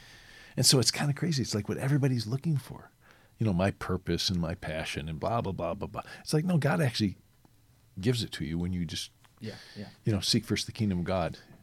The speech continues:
Speaker 2: Yeah.
Speaker 1: and his righteousness. All these things will be added unto
Speaker 2: Yeah.
Speaker 1: you. You could put all that, pack that even in that one verse. It's like, no, no, no. God has a full intention of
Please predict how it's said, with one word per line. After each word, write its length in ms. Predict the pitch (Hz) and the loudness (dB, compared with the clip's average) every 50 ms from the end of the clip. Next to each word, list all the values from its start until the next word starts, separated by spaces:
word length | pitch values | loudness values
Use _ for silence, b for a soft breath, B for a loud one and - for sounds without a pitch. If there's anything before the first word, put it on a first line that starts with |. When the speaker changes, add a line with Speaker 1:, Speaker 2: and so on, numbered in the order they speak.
| - | -18
Speaker 2:
Yeah. 140 | - 101 87 - | -16 -16 -8 -4
Speaker 1:
and 80 | 101 98 | -2 -2
his 160 | 107 104 110 | -2 0 0
righteousness. 360 | 104 87 82 - 85 - - - - | 0 0 0 -4 -6 -6 -6 -4 -2
All 140 | 104 107 | 0 2
these 160 | 101 98 - - | 2 4 4 4
things 160 | 101 92 87 | 4 2 0
will 80 | 90 | 0
be 160 | 87 90 90 90 | 0 0 -2 -2
added 180 | 92 90 90 | -2 -4 -4
unto 120 | 87 95 90 | -4 -2 -2
Speaker 2:
Yeah. 40 | 90 | -2
Speaker 1:
you. 40 | 87 | -2
You 80 | 90 - | -2 -4
could 140 | - 82 - - - - - | -4 -8 -8 -10 -18 -14 -6
put 180 | - - 123 107 | 2 4 6 8
all 160 | 104 110 113 | 8 8 6
that, 240 | 101 98 92 - - | 6 4 2 2 4
pack 240 | - 131 131 - - | 6 6 6 6 6
that 220 | 110 95 90 90 | 4 4 4 2
even 240 | 95 95 98 95 98 | 0 0 0 0 0
in 100 | 95 92 | 0 0
that 160 | 95 80 82 | 0 -2 -2
one 160 | 92 90 80 | -4 -4 -2
verse. 240 | 82 123 117 - - | 0 0 0 0 -2
It's 140 | - - - | -6 -4 -4
like, 120 | 123 143 | -4 0
no, 120 | 156 175 185 | 2 2 4
no, 100 | 170 160 | 4 4
no. 180 | 156 135 - B B B B B B B B B B B B B B B - - | 4 4 2 B B B B B B B B B B B B B B B -4 -2
God 180 | 139 151 139 | 0 2 2
has 100 | 127 101 | 2 2
a 60 | 90 | 0
full 180 | - - 127 120 | 0 2 4 4
intention 400 | 104 90 - - 107 - - 78 | 4 2 0 -2 -4 -2 -2 -4
of 140 | 78 80 | -6 -6